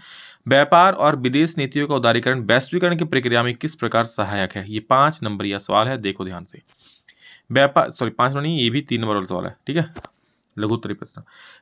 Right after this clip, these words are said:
व्यापार और विदेश नीति का उदारीकरण वैश्वीकरण की प्रक्रिया में निम्नलिखित प्रकार से सहायक है, ठीक है। अरे, ये तो बता दिए अभी कुछ देर पहले, ठीक है, वही सवाल है, रिपीटेड है। नेक्स्ट क्वेश्चन देखो, मुद्रा आवश्यकताओं के दोहरे संयोग की समस्या को किस प्रकार सुलझाती है, उदाहरण देकर समझाइए।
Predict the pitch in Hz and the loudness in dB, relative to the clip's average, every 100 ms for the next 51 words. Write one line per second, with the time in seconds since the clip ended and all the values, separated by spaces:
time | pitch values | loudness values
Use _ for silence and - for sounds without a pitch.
0 | - 117 147 147 185 185 170 135 143 160 | -2 2 4 4 4 4 2 0 0 0
1 | 151 143 139 120 117 123 143 120 113 113 | -2 -2 0 0 0 0 -2 -2 -4 -2
2 | 139 135 123 127 117 117 120 107 110 131 | -2 -2 -4 -4 -4 -4 -6 -6 -6 -6
3 | 120 90 92 98 - - - 185 196 185 | -6 -6 -6 -14 -14 -12 -2 0 0 0
4 | 190 185 - - 156 135 110 104 101 95 | -2 -2 -4 2 2 2 0 -2 -4 -4
5 | 92 87 95 147 120 117 98 90 92 101 | -6 -6 -6 -4 -4 -4 -6 -8 -10 -10
6 | 107 107 95 92 _ 113 110 104 - 95 | -8 -6 -8 -10 _ -12 -10 -12 -12 -16
7 | 95 _ _ _ _ _ _ _ _ _ | -16 _ _ _ _ _ _ _ _ _
8 | _ _ - - - _ 135 151 147 196 | _ _ -20 -20 -20 _ 2 2 4 6
9 | 175 151 151 156 160 165 160 131 135 170 | 6 4 0 -2 0 0 2 2 4 2
10 | 180 156 151 151 139 147 151 160 147 143 | 2 0 0 -4 -2 -4 -4 -6 0 0
11 | 139 - 123 123 117 135 143 131 113 110 | 0 0 0 2 0 -2 -2 0 0 -2
12 | 110 110 123 120 104 98 92 90 | -2 -4 -6 -6 -8 -6 -6 -8